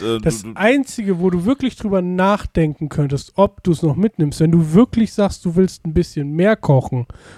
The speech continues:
Speaker 2: oder
Speaker 1: Hm.
Speaker 2: bist mehrere Leute und du hast die Möglichkeit, einen vernünftigen, äh, äh,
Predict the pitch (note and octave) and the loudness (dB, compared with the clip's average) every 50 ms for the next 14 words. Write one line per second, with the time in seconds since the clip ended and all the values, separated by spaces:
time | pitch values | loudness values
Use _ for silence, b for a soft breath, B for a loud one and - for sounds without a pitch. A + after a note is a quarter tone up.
0 | B B - D#3+ D#3 F#3 F#3 F#3+ E3 - - _ E3+ F3+ F#3 F3+ F3 E3 C#3+ D3 | B B 4 4 4 6 6 2 2 2 -4 _ 0 2 4 4 2 2 2 4
1 | D3 D3 E3 F#3 G3 G3+ G3+ - C#3 A#2+ B B B B B B B B B - | 4 6 8 8 6 6 4 2 -2 -2 B B B B B B B B B 0
2 | D#3+ D#3 D#3 C#3 D#3+ G#3+ G#3+ - - - F3+ E3+ E3+ F3 F#3 - F#3 - _ - | 2 4 4 4 4 2 0 -2 -4 -2 0 2 4 2 2 2 -2 -4 _ 0
3 | E3+ D#3 - D#3+ - E3+ F3 F#3+ F#3+ - - D#3 D3 C#3+ C#3+ C#3+ - B2 C#3 C#3 | 0 0 0 -2 -2 2 2 2 2 0 -2 -2 -2 -2 -2 -4 -4 -4 -2 -2
4 | C#3 C#3 C3 C3+ C3+ C3+ B2+ B2+ B2+ A#2+ | -2 -2 -2 -2 -2 -2 -2 -2 -4 -6